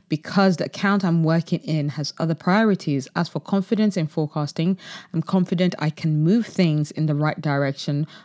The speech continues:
but how far, in my opinion, is unpredictable." Glenn Schmelzel replies to question two.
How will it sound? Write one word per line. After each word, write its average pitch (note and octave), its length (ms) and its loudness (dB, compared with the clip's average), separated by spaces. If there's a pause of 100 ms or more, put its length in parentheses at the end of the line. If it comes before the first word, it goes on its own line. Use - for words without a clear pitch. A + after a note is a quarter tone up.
but - 160 -6
how F#3 220 4
far, D#3+ 380 0
in E3 140 0
my D#3+ 200 2
opinion, D3+ 580 -2 (100)
is D#3+ 200 -4
unpredictable." D#3+ 1040 -2 (460)
Glenn D3+ 160 0
Schmelzel D#3+ 520 0
replies E3 480 0
to - 60 -18
question E3+ 360 -2
two. A3 380 0